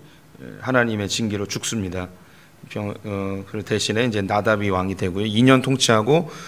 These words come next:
바하사가 군대 장관이었는데 쿠데타를 일으켜서 나답을 죽이고 왕이 됩니다.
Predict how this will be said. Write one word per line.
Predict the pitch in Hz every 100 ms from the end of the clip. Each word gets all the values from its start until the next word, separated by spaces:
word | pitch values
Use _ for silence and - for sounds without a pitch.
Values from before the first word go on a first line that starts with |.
| - -
바하사가 | 117 123 143 143 131
군대 | 127 139 139
장관이었는데 | 135 123 117 104 98 98 101 156 175 - - -
쿠데타를 | - 160 156 147 117
일으켜서 | 104 - 101 104 110 196 - - - _ -
나답을 | 117 101 110 110
죽이고 | 104 - 104 98 131 180 - - -
왕이 | 123 117 123
됩니다. | 101 90 85 -